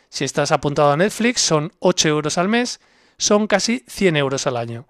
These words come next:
Si estás metido en otras dos plataformas, en total tienes tres plataformas de streaming, pues te estás gastando casi trescientos euros al año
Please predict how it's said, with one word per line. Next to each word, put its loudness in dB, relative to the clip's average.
Si -8
estás -2
metido 0
en -6
otras -4
dos -2
plataformas, 0
en -10
total -4
tienes -6
tres -4
plataformas -4
de -6
streaming, -2
pues -2
te -6
estás -2
gastando -2
casi -6
trescientos -4
euros -6
al -8
año -10